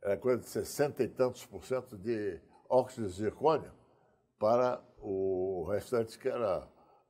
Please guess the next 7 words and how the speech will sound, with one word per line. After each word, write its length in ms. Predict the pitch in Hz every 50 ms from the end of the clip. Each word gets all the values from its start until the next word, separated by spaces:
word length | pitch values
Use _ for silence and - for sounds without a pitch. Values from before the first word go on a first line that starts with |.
| _ 95 92
minérios 480 | 98 104 92 95 98 101 104 101 98 113
inferiores. 840 | 120 117 - - 117 104 98 92 85 82 76 - - - - - _ _ _ _ _ _ _ _ _ _ _ _ _ _ _ _ _ _ _ _ -
Então, 320 | 120 104 - 170 180 196 202
aquilo 340 | - - - 170 170 175
eu 60 | 196 -
conseguia 580 | - 180 180 - - - 131 98 98 117 120
minerar 680 | 120 120 127 131 135 139 135 127 135 160 170 165 -